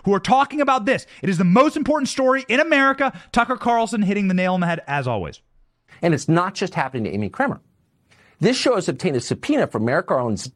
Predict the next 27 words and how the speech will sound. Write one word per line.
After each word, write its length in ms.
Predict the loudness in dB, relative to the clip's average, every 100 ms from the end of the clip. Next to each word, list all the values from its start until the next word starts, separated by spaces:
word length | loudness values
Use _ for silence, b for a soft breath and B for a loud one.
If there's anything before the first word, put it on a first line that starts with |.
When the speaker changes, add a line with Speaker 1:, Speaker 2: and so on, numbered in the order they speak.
| _
Speaker 2:
D 140 | 0 2
O 80 | 0
J 360 | 0 -2 -2 -4
issued 220 | -2 0
in 40 |
the 60 | -2
past 340 | -2 -4 -4
week. 300 | -4 -4 -6 _ B B B B
And 200 | 2 2
what 140 | 2
it 140 | 0
demands 460 | 0 2 0 -2 -2
is 200 | -2 0
both 240 | 0 0 -2
unlawful 800 | -2 0 2 0 0 0 0 -2
and 100 | -4
without 520 | -4 -2 -2 -2 -4
precedent 540 | -4 -4 -2 -4 -4 -4
in 100 | -2
American 400 | -2 -2 -4 -4
history. 420 | -4 -4 -10 -14 _ _ _ _ B B
The 100 | 0
subpoena 380 | 0 2 2 2
claims 240 | 0 -2
to 80 | 0
be 100 | 0
investigating, 720 | 0 2 0 0 -2 -2 -4